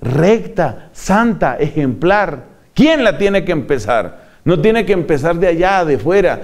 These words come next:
Tiene que empezar de ti, tiene que empezar de dentro de ti. Cuando ya un buen número, así es, así han sido las reformas en la iglesia, cuando ya un buen número Ah, se ha reformado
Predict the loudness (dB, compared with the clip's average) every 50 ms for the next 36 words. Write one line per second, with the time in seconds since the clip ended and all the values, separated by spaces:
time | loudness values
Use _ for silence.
0 | -14 -20 -20 -4 _ 2 2 2 2 0 0 -2 -2 0 0 0 0 0 0 0
1 | 0 0 0 0 0 -2 0 0 0 0 0 0 0 0 -2 -2 -2 -4 -4 -4
2 | -4 -2 -2 -2 0 0 0 0 0 0 0 0 2 0 0 -2 -4 -4 -2 -2
3 | 0 -2 -2 -4 -4 -4 -4 -4 -4 -6 -8 -12 -18 -20 -20 _ _ _ _ _
4 | _ _ _ _ _ _ _ _ _ _ _ _ _ _ _ _ _ _ _ _
5 | _ _ _ _ _ _ _ _ _ _ _ 0 0 2 2 2 2 2 2 2
6 | 2 2 2 2 2 2 2 2 2 2 2 2 2 2 2 2 2 4 4 4
7 | 4 4 4 4 2 2 0 -2 -4 -2 -2 -2 -2 0 -2 -2 -2 -2 -2 0
8 | 0 0 0 0 0 0 0 0 2 0 0 0 0 -2 -2 -2 -4 -4 -4 -4
9 | -4 -4 -4 -4 -4 -4 -4 -4 -4 -4 -6 -8 -10 -12 -16 -20 -20 -20 -20 -20
10 | -20 _ -2 0 2 2 4 4 4 2 2 2 0 0 2 2 2 4 4 4
11 | 2 2 4 2 2 2 2 2 2 2 0 0 0 0 -2 -4 -6 -12 -16 -20
12 | _ _ _ _ _ _ _ _ _ _ _ _ _ _ _ _ _ _ _ _
13 | _ -8 -6 -6 -6 -6 -4 0 0 2 2 2 0 0 0 0 -2 -2 -2 0
14 | 0 0 2 2 2 2 0 0 -6